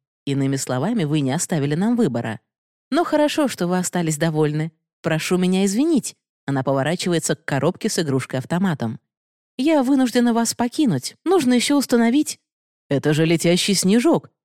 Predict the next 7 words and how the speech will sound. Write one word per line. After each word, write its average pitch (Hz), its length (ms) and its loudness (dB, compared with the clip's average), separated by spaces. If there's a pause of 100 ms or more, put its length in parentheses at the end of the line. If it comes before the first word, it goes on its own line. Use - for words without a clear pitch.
перебивает 143 580 0
её 139 160 0
он, 233 220 0 (200)
не 156 140 0
веря 151 220 0
своим 143 380 -2
глазам, 165 520 -2